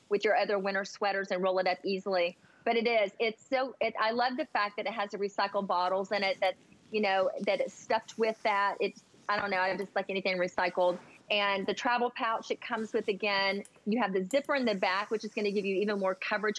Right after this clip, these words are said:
over the back of your neck, you know, that you showed us early on. Water resistant, and the, those wonderful elastic cuffs, and then water resistant. So,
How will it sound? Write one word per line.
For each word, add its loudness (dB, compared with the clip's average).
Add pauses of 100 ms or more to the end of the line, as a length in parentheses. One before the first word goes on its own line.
over 0
the 0
back -2
of -4
your -2
neck, -2
you -6
know, 0
that -4
you -2
showed 0
us -2 (320)
early 2
on. 2 (380)
Water 4
resistant, -2 (540)
and 0
the, 0
those 0
wonderful 0
elastic 0
cuffs, -2
and 0
then 0
water 0
resistant. -2 (120)
So, 4